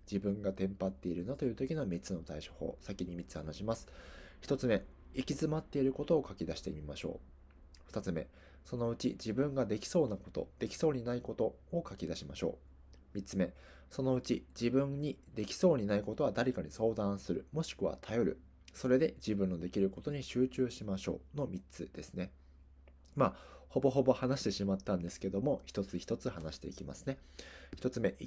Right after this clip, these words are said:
詰まっていることを書き出すということなんですけども、え、これ焦っているというのはですね、自分の状況を正しく理解できていないっていうことなんですよね。だから、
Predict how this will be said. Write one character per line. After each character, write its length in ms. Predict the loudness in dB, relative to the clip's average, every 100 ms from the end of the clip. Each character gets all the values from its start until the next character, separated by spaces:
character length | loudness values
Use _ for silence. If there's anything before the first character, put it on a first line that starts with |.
| -4
詰 160 | -2 -2
ま 60 |
っ 40 | -2
て 180 | 2 2
い 40 |
る 60 | 2
こ 120 | 2
と 100 | 2
を 60 | 0
書 80 |
き 120 | 0 0
出 100 | 0
す 140 | -2
と 80 | -4
い 40 |
う 20 |
こ 140 | -4 -6
と 100 | -6
な 80 | -6
ん 80 |
で 80 | -6
す 100 | -6
け 100 | -4
ど 120 | -2
も、 200 | -2 -2 -4 -14 -18 -18 -12
え、 80 | -4
こ 100 | 4
れ 120 | 4 4
焦 220 | -2 -2
っ 20 |
て 220 | -2 2 4
い 60 |
る 100 | 4
と 100 | 2
い 40 | -2
う 40 |
の 80 | -2
は 80 | -6
で 80 |
す 120 | -8 -8
ね、 180 | -8 -4
自 140 | -2
分 160 | 0 0
の 120 | 0
状 180 | 0 0
況 200 | 0 0
を 80 | 0
正 260 | 0 0
し 40 | 0
く 120 | -2
理 120 | -2
解 220 | -4 -4
で 80 | -4
き 80 | -6
て 100 | -8
い 100 | -4
な 100 | 0
い 60 | 0
っ 20 |
て 160 | -4 -6
い 40 |
う 20 |
こ 100 | -4
と 100 | -4
な 80 | -6
ん 60 | -8
で 60 |
す 60 | -10
よ 60 |
ね。 140 | -10 -10 -14 -20 -20 -18 -18 -8
だ 100 | 0
か 100 | 4
ら、 240 | 4 2